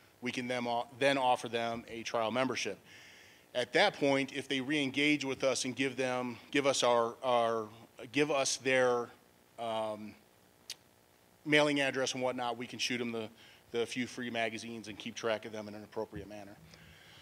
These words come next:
So, uh, also our, my counterparts in employment are doing a great job of, uh, offering trial memberships to our folks that they're engaging at the job fairs.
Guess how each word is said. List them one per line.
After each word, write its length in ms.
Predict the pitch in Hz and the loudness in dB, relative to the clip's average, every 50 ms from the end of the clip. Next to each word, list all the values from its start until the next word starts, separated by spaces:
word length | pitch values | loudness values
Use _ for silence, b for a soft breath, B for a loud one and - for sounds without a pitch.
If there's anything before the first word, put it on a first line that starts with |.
| B B B B B B B B _ - | B B B B B B B B _ -4
So, 460 | - - 160 147 143 139 135 127 B B B 156 - | 6 8 10 10 10 10 6 4 B B B -8 -4
uh, 200 | 156 143 135 135 | 0 2 2 4
also 400 | 135 156 160 165 160 - 156 147 | 6 8 8 8 8 8 8 10
our, 160 | 143 139 127 - B B B B | 10 10 8 4 B B B B
my 100 | 135 135 | -2 2
counterparts 540 | - 147 139 135 - - 135 131 123 - 127 | 4 4 4 4 4 4 2 2 2 -2 -4
in 40 | |
employment 440 | 123 117 - - 135 127 123 123 120 | -4 -4 -2 0 2 2 2 2 0
are 40 | 117 | -2
doing 200 | 120 123 117 117 | -2 -2 -2 -2
a 40 | 117 | -2
great 220 | 117 123 117 110 | -2 -2 -2 -2
job 340 | - 123 120 117 120 117 107 | 0 2 4 6 6 4 4
of, 240 | 113 110 107 104 104 | 0 -2 -2 -4 -6
uh, 40 | 110 | -6
offering 580 | 110 110 113 104 117 117 117 - - 120 110 | -4 -4 -2 0 0 0 0 0 -2 -6 -6
trial 260 | - - 117 113 110 | -2 0 0 0 0
memberships 540 | 107 113 110 107 107 104 - 117 107 - - - | 0 -2 -4 -4 -4 -4 -4 -4 -4 -6 -8 -8
to 200 | - 117 110 110 | -6 -4 -2 -2
our 100 | 107 104 | -2 -2
folks 340 | - - 113 110 98 - - | -4 -4 -6 -4 -4 -6 -10
that 120 | 110 - | -10 -8
they're 160 | - 110 107 107 101 - | -8 -8 -8 -8 -10 -10
engaging 420 | 117 117 107 113 113 113 104 107 110 | -12 -8 -6 -6 -6 -6 -8 -10 -12
at 100 | 104 98 | -12 -12
the 60 | 101 | -10
job 300 | - 110 107 101 101 - | -8 -6 -6 -6 -6 -10
fairs. 320 | - 92 87 90 - - | -14 -20 -20 -20 -20 -20